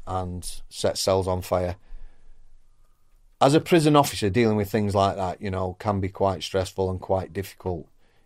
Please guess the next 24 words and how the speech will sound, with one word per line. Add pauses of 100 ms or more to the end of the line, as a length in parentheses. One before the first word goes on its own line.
You
don't
need
to
know
that
guy
is, (440)
yeah? (220)
And
lots
of
people
in
that
book. (460)
You
didn't
need
to
know (380)
who
they
were,